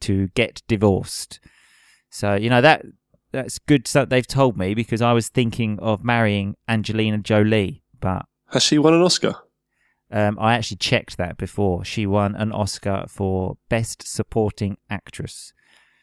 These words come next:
Speaker 2: Okay, we'll
Speaker 1: So
Speaker 2: keep away from her because
Speaker 1: <laughs> Exactly, yeah, because hap-, happy couples don't win Oscars, okay? So if you want to stay happy, just, you know, don't win an Oscar.
Speaker 2: Correct.
Speaker 1: Um,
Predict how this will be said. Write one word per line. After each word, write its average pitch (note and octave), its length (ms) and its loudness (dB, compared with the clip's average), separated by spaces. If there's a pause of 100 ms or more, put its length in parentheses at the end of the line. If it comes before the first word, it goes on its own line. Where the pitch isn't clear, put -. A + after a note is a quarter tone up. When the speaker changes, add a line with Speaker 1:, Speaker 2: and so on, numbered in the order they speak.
(240)
Speaker 2:
Okay, A2 200 0
we'll G#2 100 4
Speaker 1:
So - 60 2
Speaker 2:
keep F#2 120 6
away A#2+ 200 6
from G#2+ 160 0
her G2 200 0 (180)
because - 560 -2
Speaker 1:
<laughs> - 40 -20 (1500)
Exactly, G2+ 560 0
yeah, G2 80 2
because G2 300 -2
hap-, B2 320 2
happy C#3+ 280 4
couples A2+ 420 2
don't B2 440 6
win A2+ 300 2
Oscars, - 640 -2
okay? A2 220 0
So C3+ 120 0
if B2 100 0
you C3+ 100 4
want D3 180 4
to C#3+ 80 -2
stay D3 200 6
happy, C3 520 4 (440)
just, - 320 -4 (160)
you G2+ 80 -2
know, F#2 140 0 (140)
don't G#2 340 4
win G2+ 420 -2 (280)
an G2 160 0
Oscar. G2 400 -6 (1000)
Speaker 2:
Correct. A#2 380 4
Speaker 1:
Um, A2+ 200 -2